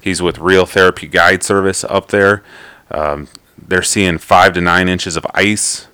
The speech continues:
more of that on smaller sloughs up there. Some of the big lakes, still not a lot of ice on there, but the smaller sloughs are starting to ice up pretty good. There is some A T V and snowmobile traffic,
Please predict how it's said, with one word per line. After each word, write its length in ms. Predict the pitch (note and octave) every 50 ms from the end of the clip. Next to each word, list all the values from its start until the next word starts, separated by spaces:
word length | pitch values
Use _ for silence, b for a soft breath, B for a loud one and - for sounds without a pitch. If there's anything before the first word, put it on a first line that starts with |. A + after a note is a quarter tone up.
| _ b b b b b b b b -
more 500 | F2+ F2+ F#2 F#2 F#2 F#2+ F2+ F2 F2 - - _ _ _ _ _ _ _ _ _ _ _
of 140 | - G2 F2+
that 220 | F2+ F#2+ F2+ F#2+ F#2+
on 520 | F2+ E2+ E2+ E2 D#2+ D#2 D2+ D2+ D2 C#2+
smaller 380 | - - - A#2 G2+ G2 F#2 F2
sloughs 480 | - - - E2+ F2 G2 G#2 G#2+ F#2+
up 160 | G#2+ G2 -
there. 400 | - G#2 G2+ G2+ G2+ G2 F#2 D2 C2 A#1 A1+ A1 - _
Some 240 | - - - G2+ F#2
of 40 | F#2
the 80 | E2 D#2+
big 220 | D2+ G2 F#2+ E2
lakes, 380 | E2+ F2 F#2 F#2 F#2 F2 - -
still 480 | - - - - - - F#2+ F2+ F2
not 260 | F2+ F2 E2+ E2 E2+
a 80 | D#2+ D#2+
lot 300 | D#2 D#2 D#2 D#2+ D#2+ D#2+
of 80 | D#2 D#2+
ice 260 | E2 E2 D#2+ - -
on 180 | F2 D#2+ E2
there, 240 | E2 E2 E2 E2+ E2 B B B B B B
but 140 | - E2 -
the 60 | D#2+
smaller 360 | - - - F#2+ F2 E2+ E2
sloughs 380 | D#2 - - F2+ F2+ F2 E2 D#2+
are 80 | E2 D#2
starting 280 | - - E2+ D2+ B1
to 80 | A1+ D2+
ice 160 | E2 - -
up 120 | E2+ -
pretty 180 | - - E2 D#2+
good. 300 | D2 D#2 F2+ F2+ F2+ E2+ B B B B B B B B
There 160 | - F2 E2+ D#2
is 180 | G2 G2+ G2+
some 320 | - - - G#2+ G#2 G2+ - -
A 140 | - F#2 F#2+
T 220 | F#2+ - G2+ F#2+
V 300 | F2+ F2+ F2+ F2+ F#2 F2 -
and 200 | - F2 F2 E2+
snowmobile 480 | - - G#2 F#2+ F#2 F2 F#2+ F2+ F2
traffic, 520 | - - - F2 E2 D#2+ - - F2+ -